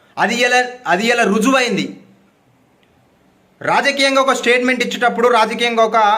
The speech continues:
అది చేసేటప్పుడు మీరు ఒక ఇంటలెక్చువల్, ఇంటలెక్చువల్గానే మీ పనులు కూడా ఉండాలి. మీ పొత్తులతోటి, ఎత్తులతోటి మాకు ఒరిగేదేం లేదు.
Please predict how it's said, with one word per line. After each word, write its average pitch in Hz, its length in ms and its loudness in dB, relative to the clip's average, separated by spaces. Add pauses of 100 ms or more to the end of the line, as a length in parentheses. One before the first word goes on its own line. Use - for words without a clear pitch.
(220)
అది 196 140 -2
చేసేటప్పుడు 220 760 -2 (240)
మీరు 190 140 0
ఒక 202 80 -4
ఇంటలెక్చువల్, 233 760 0 (800)
ఇంటలెక్చువల్గానే 262 1120 0 (240)
మీ 196 60 0
పనులు 214 360 0
కూడా 247 180 2
ఉండాలి. 160 280 0 (880)
మీ 151 60 -12
పొత్తులతోటి, 233 580 0
ఎత్తులతోటి 233 380 0
మాకు 202 200 0
ఒరిగేదేం 220 400 2
లేదు. 226 340 0